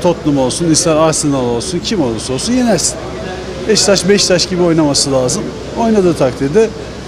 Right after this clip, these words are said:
e, kazanmak için gideceğiz. Eminim ki Bursaspor da kazanmak isteyecek. Sakatlıkların olmadı, hep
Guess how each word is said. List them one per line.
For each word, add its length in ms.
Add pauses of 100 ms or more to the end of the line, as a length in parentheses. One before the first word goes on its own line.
(300)
e, 220 (100)
kazanmak 360
için 220
gideceğiz. 500 (760)
Eminim 300
ki 120
Bursaspor 560
da 60
kazanmak 480
isteyecek. 300 (840)
Sakatlıkların 800
olmadı, 380
hep 80